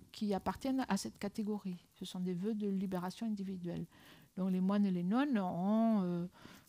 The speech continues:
<clears throat> d'après le niveau d'ordination, plusieurs types de vœux. Euh, <clears throat> et donc, et c'est pour ça aussi que, bon, dans le bouddhisme, euh, en général,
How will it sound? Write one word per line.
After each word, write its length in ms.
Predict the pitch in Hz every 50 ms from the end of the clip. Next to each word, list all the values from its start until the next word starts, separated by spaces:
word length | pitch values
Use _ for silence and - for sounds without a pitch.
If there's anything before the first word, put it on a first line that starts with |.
| - - - - -
<clears throat> 260 | - 320 302 247 208 196
d'après 420 | 185 185 175 - - - 220 214
le 100 | 202 196
niveau 260 | 185 196 190 185 190
d'ordination, 600 | 180 190 185 185 185 180 185 190 - - - 302 294
plusieurs 320 | - - 202 190 190 -
types 180 | - - 202 190
de 100 | 185 190
vœux. 260 | 190 202 233 285 359 381 - - - - - - - - - - - - - - - - - _ - - - - - - - - - - - - - - _ _ -
Euh, 260 | 208 202 196 196 190 - - -
<clears throat> 320 | - 208 202 202 214 247 -
et 80 | 220
donc, 180 | 226 240 240 240
et 80 | 214
c'est 160 | 226 - 285 240
pour 180 | - 277 -
ça 360 | - - 339 311 302 277 254
aussi 420 | 240 240 214 - - - 247 240 - _
que, 240 | - 226 208 208
bon, 220 | 196 185 208 214 208
dans 220 | 190 190 180 185
le 140 | 185 190 190
bouddhisme, 640 | 180 185 196 196 208 269 311 302 - - - 202 190
euh, 380 | 190 185 180 175 175 175 180 180 -
en 120 | 190 185
général, 580 | 175 - 185 185 180 196 - 254 285 320 311 240